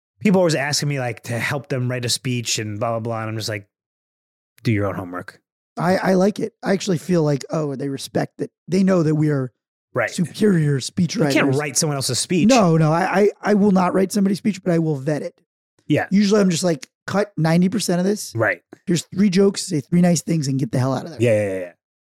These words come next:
Speaker 2: Shorter is better, unless you're us.
Speaker 1: Right.
Speaker 2: Then you can really lay it on.
Speaker 1: Listen, we are going to d-, incinerate this man.
Speaker 2: Yeah.
Speaker 1: I actually gave a joint speech, actually. So
Speaker 2: You
Speaker 1: that,
Speaker 2: did?
Speaker 1: yeah, I think with Brian.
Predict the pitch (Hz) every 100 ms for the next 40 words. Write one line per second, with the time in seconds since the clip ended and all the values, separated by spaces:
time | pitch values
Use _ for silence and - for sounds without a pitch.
0 | _ _ _ - - 180 170 160 135 165
1 | 165 208 - - - - - _ _ 110
2 | 107 214 208 156 156 135 120 _ - 170
3 | 151 127 - _ _ _ _ - 175 165
4 | 143 131 - 127 117 104 - 117 143 156
5 | 139 127 107 104 104 - 135 117 - 117
6 | 98 - - - 151 151 - _ _ -
7 | 143 233 - 135 123 110 104 127 - -
8 | 87 - - - - - - 165 165 214
9 | 127 123 98 135 113 98 104 90 78